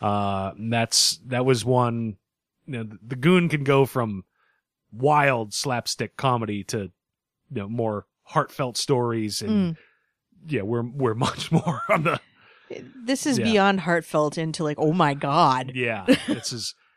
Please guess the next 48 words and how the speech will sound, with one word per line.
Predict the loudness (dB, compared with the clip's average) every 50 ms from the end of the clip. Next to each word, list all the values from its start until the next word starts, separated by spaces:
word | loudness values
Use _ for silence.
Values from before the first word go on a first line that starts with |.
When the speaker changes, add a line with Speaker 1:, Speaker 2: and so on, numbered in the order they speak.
| _ _ _ _
Speaker 1:
an | -10 -8 -4 -4 -2 -2
Occasion | -2 0 2 2 2 2 2 0
of | 0 2
Revenge. | 0 0 2 2 2 2 2 0 -2 -4 -6 -6 -8 -10 -10 _ -12 -12
Uh, | -10 -10 -12 -14 _ _ _ _ _ _ _ _ _ _
quick, | -4 2 2 2 2 0
low | -2 -2 0 0
detail | 0 -2 -4 -6 -4 -4 -4 -4 -2
recap. | -2 -4 -4 -4 -6 -8 -8 -8 -8 -12
The, | -14 -14 -14 -12 -10
the | -10 -6
Goon | -4 -2 -2 0 -2 -4
had | -4 -6
his | -6 -6 -6 -8 _ _ -12
heart | 0 0 0 0 0 0
broken | 2 2 2 2 2 -2 -4 -4 -4 -6 -6 -4
by | -4 -4 -4 -4 -4 -6 -6
a | -8 -4
woman | -2 0 0 0 -2 -4
who | -4 -6
was | -6 -6 -8
placed | -6 -4 -4 -2 -2 -2 -4
into | -4 -4 -4
his | -4 -6 -8
path | -10 -8 -8 -6 -6 -6 -8 -10 -8
to | -6 -6 -6 -6 -6 _ -10
betray | -8 -6 -2 0 2 2 2 2
him. | 2 0 -2 -2 -2 -4 -6 _ _ _ _ _ _ _ _ _ _ -6
Um, | -4 -2 -2 -2 -2 -2 -4 -4 -6 -6 -6 -8 -10 _ _ _ -16 -16 -14 -12
as | -10 -8 -8 -8
part | -10 -8 -2 0 2 2
of | 2 0
this | -2 -4 -4
betrayal, | -4 -6 -8 -4 -2 -2 0 0 0 0 0 -2 -4 -6 -6
uh, | -8 -8 -6
the | -6 -8
Goon | -4 -2 0 0 2 2 2 0 0
wound | 0 -2 -2 -2 -2
up | -4 -6 -8 -6
killing, | -2 0 0 2 0 -2 -2 -4 -6 -8 -8
uh, | -10 -12 -10 -10
I |
think | -6 -4 -2
it |
was | -2 -2 -2
the | -4 -2
nephew | -2 2 2 2 2 0 0 2 2 4 4 2 0
of, | -2 -4 -4 -4 -4 -6 -10 -14 -18